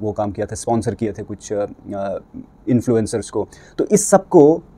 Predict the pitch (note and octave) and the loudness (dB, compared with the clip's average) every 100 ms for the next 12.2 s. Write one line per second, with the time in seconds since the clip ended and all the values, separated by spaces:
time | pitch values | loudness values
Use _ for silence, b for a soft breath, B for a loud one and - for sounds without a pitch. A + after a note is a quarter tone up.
0 | - C#3 E3 D#3 D#3 E3 D3+ D3 C#3+ C#3 | -4 0 2 4 4 4 4 2 2 2
1 | C3+ A#2+ - C3 A#2 A#2 A2+ A2+ G#2 G#2+ | 0 -2 -2 -2 0 0 0 0 0 -2
2 | G#2 G2+ - - - - _ b b A#2+ | -4 -8 -16 -20 -20 -20 _ b b 4
3 | - B2 B2+ C3 C3+ A#2+ D#3 D#3 C3 C3 | 8 10 10 8 6 6 4 6 6 8
4 | C3+ A2 G2 - G#2+ - b b A2 - | 8 6 0 -8 -10 -14 b b -2 2
5 | A#2+ A2+ A#2 A2+ A2 G#2 C3 B2+ C3 C3 | 4 4 2 2 2 0 2 2 4 4
6 | B2 A2 A2+ G2 G2+ - - - - - | 6 6 4 2 -4 -8 -20 -20 -16 -10
7 | A2+ A2+ - b b A2 B2 G#2+ A#2 - | -6 -6 -6 b b -2 0 2 2 2
8 | A2 G#2 B2 B2 B2 B2+ A#2+ G2+ A2 G2 | -2 2 2 2 2 2 4 4 2 2
9 | G2 - - - - G#2+ B2 C3+ C3 B2 | -4 -8 -18 -16 -8 -2 4 4 6 2
10 | - C3+ C#3 G#2+ A2+ B2 B2+ A2+ - A2+ | 4 2 4 2 0 2 2 2 2 0
11 | G#2 C#3+ D3 C#3 C3 A#2 A#2 D3 D#3+ B2 | 0 0 2 2 4 4 6 6 6 4
12 | F#2+ G2+ | 0 -4